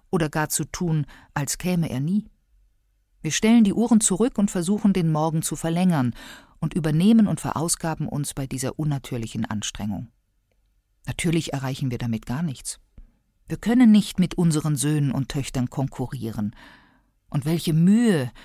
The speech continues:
mit diesen überaktiven und unbedachten Erwachsenen Schritt zu halten.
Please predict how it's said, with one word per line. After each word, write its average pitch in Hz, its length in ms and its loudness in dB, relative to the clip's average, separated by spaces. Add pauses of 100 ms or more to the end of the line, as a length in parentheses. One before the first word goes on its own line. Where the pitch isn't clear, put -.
(140)
mit 139 200 -6
diesen 156 260 0
überaktiven 185 840 -2
und 139 200 -6
unbedachten 185 640 0
Erwachsenen 131 580 -6
Schritt 190 240 -8
zu 208 220 -10
halten. - 400 -14